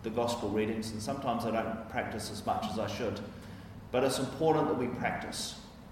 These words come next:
And part of the reason for practicing is, well, so that we can help people make sense of it. So if you're reading a piece from Paul, Paul's pretty complicated. Uh, once I had to do some Greek translation.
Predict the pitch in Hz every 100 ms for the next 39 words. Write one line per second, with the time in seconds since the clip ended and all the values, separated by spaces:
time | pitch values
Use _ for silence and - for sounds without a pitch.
0 | - - - - - 135 135 180 185 190
1 | 180 156 156 151 135 - - 160 147 -
2 | - 110 127 - 123 120 120 123 131 156
3 | - 135 131 123 120 120 120 139 131 -
4 | 139 135 135 127 123 127 - - 196 190
5 | - 123 92 - - - - 143 123 156
6 | 160 165 160 135 - 151 147 139 123 120
7 | 143 170 202 - - - - 156 156 156
8 | 151 143 147 147 147 160 175 202 - -
9 | - - - - - 123 123 123 147 -
10 | 147 147 139 - 147 143 139 - 151 151
11 | - 147 143 143 156 175 180